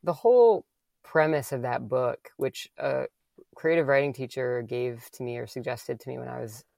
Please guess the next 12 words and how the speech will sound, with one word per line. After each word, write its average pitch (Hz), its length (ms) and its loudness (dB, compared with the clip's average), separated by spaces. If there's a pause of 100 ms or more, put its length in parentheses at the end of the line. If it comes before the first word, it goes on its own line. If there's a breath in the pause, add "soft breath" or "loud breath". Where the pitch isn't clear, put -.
(100)
in 127 180 -8
a, - 60 -12 (220)
in 123 220 -8
my 120 240 -10 (140)
graduate 151 360 -2
program, 117 560 -10 (1500 soft breath)
is 156 160 0
all 190 320 4
about 143 380 0
just, 123 280 -6
like, 120 240 -6
inhabiting, 127 1000 -4